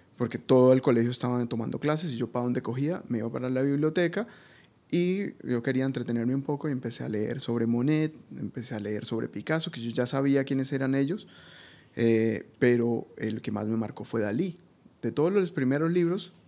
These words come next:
Dalí fue el que dije: "Huepucha, este man está loco".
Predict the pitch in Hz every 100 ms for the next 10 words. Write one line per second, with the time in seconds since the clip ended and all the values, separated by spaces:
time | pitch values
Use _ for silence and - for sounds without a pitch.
0 | _ - 110 117 120 127 127 131 131 135
1 | 123 139 156 139 - 113 117 135 - -
2 | 123 160 -